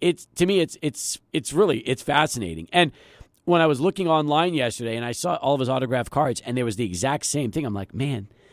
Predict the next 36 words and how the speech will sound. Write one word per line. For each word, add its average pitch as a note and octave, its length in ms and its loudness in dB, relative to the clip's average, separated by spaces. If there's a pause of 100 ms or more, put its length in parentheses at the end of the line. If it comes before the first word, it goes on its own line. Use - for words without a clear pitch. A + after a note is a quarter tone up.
(180)
this - 160 -4
is - 40 0
amazing. F#2+ 760 -2
This - 180 -2
guy B4 140 0
doesn't E3+ 200 0
even D3 160 2
acknowledge C3 560 4
his A2+ 160 -4
first B2+ 360 -4
name. F#2 360 -4
That G3 320 4
is D#3 160 -4
great. A#2+ 640 0 (300)
It's C#4+ 260 -4
just C#4 400 -2
Vargas." F3 960 4 (320)
So E3 800 6
I A3+ 100 10
love C#4+ 360 4
that. A3 380 6
I G3 140 4
thought B3+ 240 4
that A#3+ 220 8
was, A3+ 180 6
I A3+ 80 8
thought B3 220 2
that B3+ 100 6
was C4 140 8
really C#4 200 4
cool D4 280 2
yesterday. D#3+ 600 6
So D#3 280 2 (260)
yeah, G#3+ 220 8
he D#3+ 160 8
came, G3 200 0